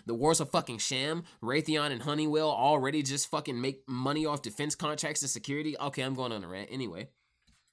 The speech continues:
Back to what we're talking about. Why are people comparing Afghanistan to the fall of Saigon? The fall of Saigon is what happened in North Vietnam, when forces in nineteen seventy-five and it mar-,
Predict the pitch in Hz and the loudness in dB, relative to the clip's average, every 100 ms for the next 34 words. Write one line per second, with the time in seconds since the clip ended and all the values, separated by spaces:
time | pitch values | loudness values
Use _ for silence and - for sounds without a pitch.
0 | _ _ - _ - _ _ _ _ _ | _ _ -20 _ -20 _ _ _ _ _
1 | _ - - - _ - - - - - | _ -20 -20 -20 _ -18 -14 -10 -10 -12
2 | _ - 120 151 147 143 127 123 113 104 | _ -6 -2 -2 0 0 0 -2 -6 -8
3 | 90 95 67 73 _ _ _ _ _ - | -14 -14 -16 -20 _ _ _ _ _ 2
4 | 165 214 214 220 202 180 156 165 156 147 | 6 8 8 4 2 0 0 0 0 0
5 | 135 131 123 123 - 127 117 120 113 131 | -2 -2 -4 -4 -2 -2 -2 -6 -2 0
6 | 123 113 117 110 117 101 85 95 _ _ | 0 0 -2 -2 -4 -6 -10 -18 _ _
7 | _ _ _ _ _ _ _ 143 135 196 | _ _ _ _ _ _ _ -4 4 6
8 | 240 214 185 156 151 151 139 127 131 127 | 6 4 2 2 2 2 0 0 0 0
9 | 139 147 147 139 131 131 127 147 147 147 | -2 -2 -4 -2 -2 -2 0 0 0 0
10 | 139 120 117 82 92 - _ _ 139 123 | 0 0 -4 -6 -10 -16 _ _ -4 -2
11 | 175 202 196 170 139 139 156 160 147 151 | 2 2 2 0 0 0 0 0 0 -2
12 | 143 135 135 131 127 120 123 131 156 | -2 -2 0 0 0 -2 -2 0 -2